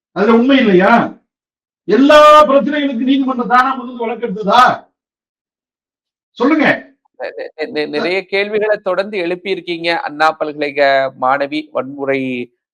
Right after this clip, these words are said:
Speaker 2: ஆ, சம்பவத்துல, ஆ, நிகழ்ச்சியில கலந்து கொண்டு உங்களுடைய கேள்விகளையும் இந்த பதில்களோட சேர்த்து நீங்க பதிவு செஞ்சிருக்கீங்க.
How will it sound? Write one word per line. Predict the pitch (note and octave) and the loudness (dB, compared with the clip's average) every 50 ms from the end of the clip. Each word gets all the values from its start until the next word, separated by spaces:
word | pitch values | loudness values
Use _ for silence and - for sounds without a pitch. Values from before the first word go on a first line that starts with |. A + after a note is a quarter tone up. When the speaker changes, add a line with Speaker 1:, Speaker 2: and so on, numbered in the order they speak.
| _ - - | _ -4 -2
Speaker 2:
ஆ, | A2+ A2+ A2+ A2+ - | 0 0 0 0 -2
சம்பவத்துல, | A#2+ A#2+ B2+ C3+ B2+ B2 B2+ - C3 C3+ D#3+ - - _ - - | -4 -4 -2 -4 -6 -6 -4 -4 -4 -2 -2 -4 -6 _ -6 -2
ஆ, | A2+ A2+ A2 A2 G#2+ | -2 0 0 -2 -4
நிகழ்ச்சியில | A2 A#2 A#2 B2+ B2+ - - B2+ B2 - | -8 -12 -12 -12 -12 -12 -12 -10 -8 -4
கலந்து | A#2+ A#2 A#2 B2 B2 A#2+ | -4 -4 -4 -4 -8 -14
கொண்டு | B2 B2 B2 B2+ D3 D#3+ D#3 _ _ _ _ _ _ _ _ - | -16 -12 -8 -6 -6 -6 -6 _ _ _ _ _ _ _ _ -16
உங்களுடைய | - C3+ C#3+ C3+ A#2+ - B2 B2 A#2+ A#2 A2+ A2 A2+ - - _ _ _ _ _ _ _ _ _ | -10 -6 -6 -4 -2 0 2 4 4 4 4 4 2 0 -4 _ _ _ _ _ _ _ _ _
கேள்விகளையும் | _ - G3+ G#3+ A3 A3 G3 G#3+ F3+ G#3+ G3+ G3 G3 A#3+ C4+ C4 A#3 - _ _ _ _ _ _ | _ 0 0 0 0 -2 -4 -6 -6 -4 -4 -6 -6 -6 -8 -8 -10 -14 _ _ _ _ _ _
இந்த | - - D3+ C#3+ C#3 C3+ C3+ C3 | -2 2 4 4 4 4 2 0
பதில்களோட | C3+ C#3+ D#3 D#3+ F3 F3 F3 F3 F3 | -2 -4 -4 -6 -6 -6 -6 -6 -6
சேர்த்து | E3+ F3 D#3 C#3+ - - | -8 -8 -10 -12 -12 -14
நீங்க | - C#3+ C3+ B2+ | -18 -16 -12 -8
பதிவு | - A2+ A#2+ C3 B2+ - - | -8 -6 -6 -8 -10 -12 -14
செஞ்சிருக்கீங்க. | B2 A#2+ B2 A2+ - - A#2 A2 A#2+ C3+ D#3 | -14 -12 -12 -14 -12 -12 -12 -8 -8 -8 -8